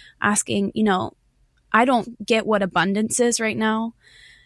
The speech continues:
If you promise life in abundance, I, I don't feel it. So, so tell me how you're gonna show up for me." And, uh, God really reshaped my definition of what abundance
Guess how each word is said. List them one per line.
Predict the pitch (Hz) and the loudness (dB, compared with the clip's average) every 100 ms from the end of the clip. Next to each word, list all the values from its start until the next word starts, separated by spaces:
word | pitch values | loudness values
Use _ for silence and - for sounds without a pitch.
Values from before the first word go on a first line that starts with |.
| _ | _
If | - 214 - | -2 -2 4
you | 240 | 2
promise | 233 240 226 208 190 - | 4 2 2 0 -4 -6
life | 208 196 196 - - | -2 0 -2 -8 -8
in | 214 | -2
abundance, | 208 185 180 180 - 175 - - - - _ _ | -2 0 0 0 -2 -4 -6 -6 -6 -8 _ _
I, | 208 196 | 0 0
I | 208 | 0
don't | 202 - | -2 -4
feel | - 175 - | -6 -4 -4
it. | - - | -6 -8
So, | - 220 196 - - | -2 0 0 -4 -10
so | - - | -2 0
tell | 214 - 254 | 0 2 2
me | 240 | 2
how | 202 214 | 0 0
you're | 196 | -2
gonna | 185 185 | -4 -4
show | 180 - 123 | -6 -2 -2
up | - | -2
for | - | -6
me." | 170 - - | -8 -8 -6
And, | 190 196 196 | -2 0 2
uh, | 185 175 196 - - - - | 0 0 -4 -14 -16 -18 -2
God | 233 277 | 2 4
really | 254 277 | 4 2
reshaped | 285 233 226 - 202 - - - _ | 2 -2 0 0 -2 -4 -14 -16 _
my | 208 170 190 | -2 0 0
definition | 226 240 269 277 - 294 | 0 0 -2 -2 0 -2
of | 262 | 0
what | 277 285 | -2 -2
abundance | - 214 214 220 247 294 294 - | -4 -2 2 2 2 2 0 -2